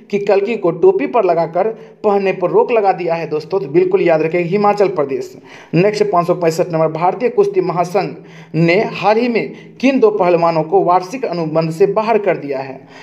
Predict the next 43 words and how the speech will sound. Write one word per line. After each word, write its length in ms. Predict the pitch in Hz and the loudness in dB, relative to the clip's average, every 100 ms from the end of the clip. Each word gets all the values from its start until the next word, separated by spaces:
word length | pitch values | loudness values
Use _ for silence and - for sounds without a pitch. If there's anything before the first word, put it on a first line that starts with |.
| - - | -4 2
तो 80 | |
इसका 260 | 170 170 180 | 2 4 2
राइट 260 | 165 190 165 | 4 2 2
आंसर 240 | 175 180 | 0 0
हो 160 | 175 180 | 0 2
जाएगा 240 | 165 165 | 2 2
दोस्तों, 320 | 160 160 160 | -2 -4 -4
बिल्कुल, 260 | 160 160 160 | -4 -2 -2
सुशील 320 | 190 233 254 | -2 -2 0
कुमार 260 | 202 175 170 | 0 0 2
और 160 | 160 | 0
साक्षी 380 | 160 180 170 185 | 0 -4 -4 -4
मलिक 240 | 160 151 | -4 -4
को 140 | 160 208 | 0 0
बाहर 260 | 208 185 | 2 -2
कर 180 | 170 151 | -2 -4
दिया 200 | 139 131 | -4 -6
है। 360 | 131 - - - - - - - | -6 -10 -18 -20 -20 -20 -20 -10
भारतीय 320 | 143 180 247 | -4 -2 0
कुश्ती 320 | 247 214 208 220 | 0 0 0 -2
महासंघ 400 | 185 185 185 220 | -2 -2 -2 -2
ने 260 | 175 - - - | -2 -4 -10 -16
हाल 220 | - 180 233 | -4 -2 0
ही 60 | |
में 180 | 214 208 | 0 0
किन 180 | 240 262 | -2 2
दो 100 | 240 | 2
पहलवानों 500 | - 185 175 170 165 | 2 0 0 0 -2
को 180 | 190 170 | -2 0
वार्षिक 400 | 180 180 262 180 | 0 0 -8 -8
अनुबंध 400 | 180 165 175 175 | -8 -2 -2 0
से 160 | 202 | -2
बाहर 260 | 202 208 220 | 0 0 0
कर 200 | 185 156 | -2 -2
दिया? 200 | 156 160 | -2 -4
सुशील 320 | 160 185 214 | -6 -4 -4
कुमार 260 | 180 165 143 | 0 2 4
और 160 | 170 | 2
साक्षी 380 | 175 156 - 156 | 2 -4 -4 -4
मलिक 280 | 151 135 135 | -4 -4 -6
को। 260 | - - - - - - | -8 -10 -14 -20 -16 0
नेक्स्ट 320 | 165 185 170 | 2 2 0
देखिए, 320 | 147 147 127 | -2 -2 -6